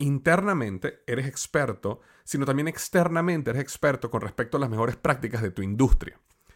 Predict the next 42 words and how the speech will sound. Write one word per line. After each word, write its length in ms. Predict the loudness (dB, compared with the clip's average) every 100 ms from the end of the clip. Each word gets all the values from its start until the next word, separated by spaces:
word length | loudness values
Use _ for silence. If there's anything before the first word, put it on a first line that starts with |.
| _ _ _ _ _ 0
Conviértete 380 | 2 4 2
en 80 | 2
una 160 | 0 -2
persona 420 | -4 -2 -2 -2
que 80 | -2
entiende 640 | -4 -4 4 6 6 4
claramente 540 | 2 2 2 0 -4 -2
quién 180 | 0
es 80 | 2
la 100 | 0
competencia 640 | 0 -2 -2 0 0 -2 -6
tuya, 320 | -10 -14 _ _ _ _ _ _ _
que 80 | -2
entiende 360 | 0 0 0
claramente 460 | 2 2 2 0 -2
cómo 160 | -2
funciona 320 | 0 0 0 0
el 120 | 0
producto 500 | 2 4 2 0 0
o 60 |
el 40 | 0
servicio 420 | 0 -2 -2 0
de 40 |
la 100 | -2
competencia, 720 | -2 -4 -2 0 0 -2 -14 _ _ _ _ _ _
que 80 | 0
entiende 420 | 2 2 0 0
claramente 600 | 2 2 2 2 0 -2
cómo 180 | -2 -2
es 120 | -4
tu 160 | -4 -2
cliente 640 | 0 0 0 -2 -6 -16 _ _ -20 _ _ _
y 140 | -10
qué 100 | -2
es 80 | 2
lo 80 | 2
que 100 | 2
tu 100 | -2
cliente 440 | -2 -2 -2 -6
quiere 300 | 0 2 4
y 60 | 2
desea. 480 | 0 0 0 -2